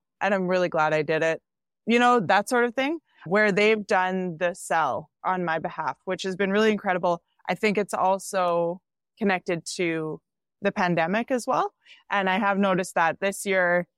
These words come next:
it's been smaller cohorts than last year for sure. So I think I have some work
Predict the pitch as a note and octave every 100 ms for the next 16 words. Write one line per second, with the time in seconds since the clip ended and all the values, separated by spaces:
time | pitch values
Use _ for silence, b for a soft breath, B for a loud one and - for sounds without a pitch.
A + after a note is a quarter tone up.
0 | _ - F#3+ - - F3 F#3 F3+ - F#3
1 | E3 E3 F3 E3+ F3 G3 C4 - - G3
2 | G3 G3 G3+ F#3+ G3 F#3+ - - C4+ -
3 | B3+ - E4 - _ B B - F3 F#3
4 | A#3+ - E3+ F#3 G#3+ A3+ G#3 G3+ F#3 F3+